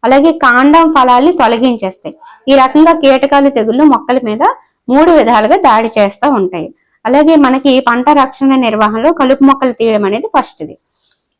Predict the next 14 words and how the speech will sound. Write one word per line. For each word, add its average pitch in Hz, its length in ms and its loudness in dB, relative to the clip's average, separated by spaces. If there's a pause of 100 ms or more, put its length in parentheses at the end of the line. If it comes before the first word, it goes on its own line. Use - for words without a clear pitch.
నెక్స్ట్ 311 340 -2
తెగుళ్ళు, 254 420 2
కీటకాలు. 190 640 -4
ఇప్పుడు 294 240 0
మొక్కల్లో 285 540 2
వ్యాధులు 262 400 2
బ్యాక్టీరియా, 214 800 0 (280)
శిలీంధ్రాలు, 254 840 0
వైరస్ 269 480 2
వంటి 262 200 -2
వ్యాధి 220 340 -2
కారకాల 220 500 -2
వల్ల 196 180 0
సంభవిస్తాయి. 196 680 -2